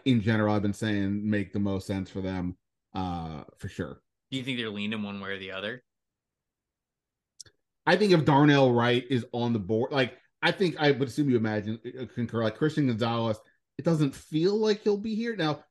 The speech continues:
Speaker 1: here's the thing. We can say a lot of these guys won't feel like they'll be down here, but, uh, you know, that's gonna happen. If Bijan goes, where we
Speaker 2: Right.
Speaker 1: had him, if all the quarterbacks go,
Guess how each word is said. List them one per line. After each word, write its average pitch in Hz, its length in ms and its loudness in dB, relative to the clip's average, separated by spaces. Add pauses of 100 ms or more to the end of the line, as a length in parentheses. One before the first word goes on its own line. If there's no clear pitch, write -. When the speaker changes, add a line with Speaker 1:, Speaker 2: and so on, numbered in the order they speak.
(100)
Speaker 1:
here's 185 220 6
the 143 80 -2
thing. 120 300 0
We 156 100 2
can 160 160 -2
say 151 140 2
a 135 60 4
lot 139 180 0
of 135 60 0
these 117 120 -2
guys 110 260 -2
won't 117 240 -6
feel 120 120 -4
like 110 180 -2
they'll 107 100 0
be 101 140 -6
down 107 220 -2
here, 110 100 0
but, 110 260 -2 (800)
uh, - 40 -14 (380)
you 139 100 -2
know, 113 200 -4
that's 131 200 0
gonna 135 140 2
happen. 135 240 2
If 98 80 -2
Bijan 131 440 2
goes, 120 360 0 (320)
where 110 220 0
we 104 80 2
Speaker 2:
Right. 101 60 2
Speaker 1:
had 123 200 -2
him, 143 120 -2
if 113 160 -2
all 127 180 0
the 120 80 -4
quarterbacks 117 640 -4
go, 117 400 -2